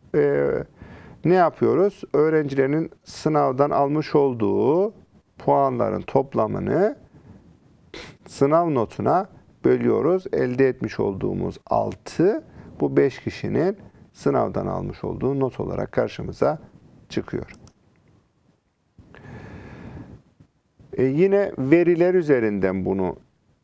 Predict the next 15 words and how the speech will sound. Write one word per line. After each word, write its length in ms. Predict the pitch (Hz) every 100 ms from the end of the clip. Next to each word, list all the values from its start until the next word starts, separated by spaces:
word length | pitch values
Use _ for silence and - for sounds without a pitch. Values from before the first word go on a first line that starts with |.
| _
yapacak 500 | 101 - 101 90 -
olursak, 640 | 85 78 - - 180 202 - _ _ _ _ _ _ _ _ _ - - - - - _ _ - - - -
e, 60 |
ölçüm 880 | 117 123 - 156 151 - 180 190 - - _ - _ -
sonuçları 920 | - 156 147 123 - 101 98 127 196 - _ - - _ _ _ _ - - _ _ - _ - -
bir 380 | 160 196 - - - _ _ _ _ _ _ -
daki-, 340 | 104 - - -
e, 640 | 123 120 117 117 113 87
yine 260 | 127 147 156
okuma 460 | - - 143 147
hızıyla 440 | 143 139 135 139 131
olan 400 | 117 127 131 131
verileri 440 | 135 135 113 117
buraya 300 | 110 98 92
yerleştirdim. 960 | 95 90 90 87 90 - 92 95 165